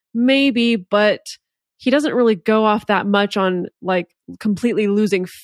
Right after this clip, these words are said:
faith and completely losing doubt in the goodness of God." It's, like, a very different thing. Like you said, it's almost a little more Buddhist. It's less about, "Do I believe? Do I not believe? What is God up to? What is his motivations?" And more just about,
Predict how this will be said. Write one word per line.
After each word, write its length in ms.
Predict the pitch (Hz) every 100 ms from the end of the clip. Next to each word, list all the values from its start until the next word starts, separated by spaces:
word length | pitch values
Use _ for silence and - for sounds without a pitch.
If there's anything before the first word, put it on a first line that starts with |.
| -
faith 260 | 233 220
and 100 | 196
completely 440 | 190 190 226 - 196
losing 360 | 190 185 202
doubt 260 | 156 196 190
in 60 | 175
the 80 | 175
goodness 420 | - 208 190 185
of 100 | 170 -
God." 260 | 208 214
It's, 140 | 175 214
like, 100 | 196
a 40 |
very 240 | 180 214 185 -
different 400 | 208 - 185 -
thing. 240 | 220 180
Like 140 | 185 202
you 60 |
said, 120 | 285 226
it's 100 | 247
almost 220 | 226 208
a 40 |
little 120 | 208
more 140 | 185 180
Buddhist. 540 | 147 202 196 - -
It's 140 | 180 190
less 280 | 196 202
about, 400 | 190 202 196 180 165
"Do 120 | 180
I 80 | 175
believe? 340 | 220 220 180
Do 80 | 190
I 80 | 185
not 220 | 208 202
believe? 280 | 196 196 185
What 180 | 175 190
is 120 | 185
God 180 | 190 185
up 180 | 202 -
to? 140 | 208
What 160 | 190 185
is 140 | 185
his 140 | 208 180
motivations?" 580 | 180 180 220 208 190 180
And 100 | 180
more 220 | 190 175
just 200 | 180 -
about, 420 | 165 190 180 -